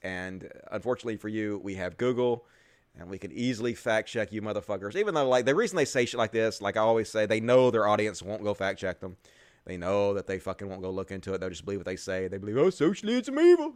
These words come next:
socialism evil." But no, dude. Socialism, for the most part, is not against gun control. All you have to do is Google it. And, uh, Steve Shives has a good message here, in my opinion. I agree with what he says. Says, "Transphobia endangers lives and gets people killed.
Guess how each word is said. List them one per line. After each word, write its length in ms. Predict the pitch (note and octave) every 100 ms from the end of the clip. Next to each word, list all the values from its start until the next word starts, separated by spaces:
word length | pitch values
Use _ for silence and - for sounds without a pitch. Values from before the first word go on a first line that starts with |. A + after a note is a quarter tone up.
| F3+
socialism 600 | - B3+ C4+ D4 D4 D4+
evil." 460 | F4 F4 D#4+ D#4
But 180 | G3+ C#3+
no, 220 | A#2+ A2
dude. 260 | F#2+ F2 F2 - _ _ _ _ _ _ _
Socialism, 500 | - C#3 C3+ B2 A#2+
for 100 | A#2
the 80 | A2+
most 260 | A2+ A2
part, 200 | - G#2+
is 80 | F#2
not 160 | G2+ G2+
against 240 | G#2 G2
gun 180 | G#2 G2+
control. 680 | A2 - B3+ B3 A#3+ A#3 A3+ - _ _ _
All 60 | -
you 40 |
have 100 | C#3+
to 40 | A2+
do 40 |
is 80 | F#2+
Google 260 | - -
it. 60 | - _ _ _ _ _ _ _ _ _ -
And, 240 | F#2 F2+
uh, 140 | D#2+ D2+ - _ _
Steve 280 | - - C4
Shives 340 | - C4 C4 G3
has 180 | D#3
a 60 | B2
good 240 | A2 A#2+
message 300 | A2 A2 A2+
here, 160 | B2 B2
in 80 | A2+
my 140 | G#2+
opinion. 260 | G2+ A#2+ -
I 20 |
agree 160 | A2 G#2
with 60 |
what 100 | G2
he 60 | F#2+
says. 240 | G#2 -
Says, 120 | -
"Transphobia 600 | - G3+ A#3 - G#3 G3+
endangers 500 | E3+ C3+ D#3 F3 F3+
lives 420 | D3 C#3+ D3 C3+ B2
and 100 | A2+
gets 140 | D#3
people 220 | D#3 C#3+
killed. 540 | C3+ - E3+ B2 D#2